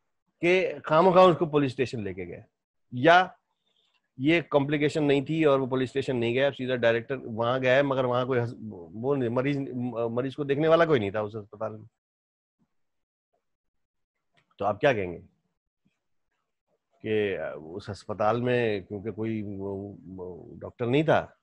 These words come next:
इसलिए उसका इंतकाल हो गया, तो ये summary lead हो गई।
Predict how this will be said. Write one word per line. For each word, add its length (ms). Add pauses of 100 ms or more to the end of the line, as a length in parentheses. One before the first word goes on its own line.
(840)
इसलिए 180
उसका 160
इंतकाल 360
हो 80
गया, 120
तो 180
ये 80
summary 320
lead 240
हो 80
गई। 140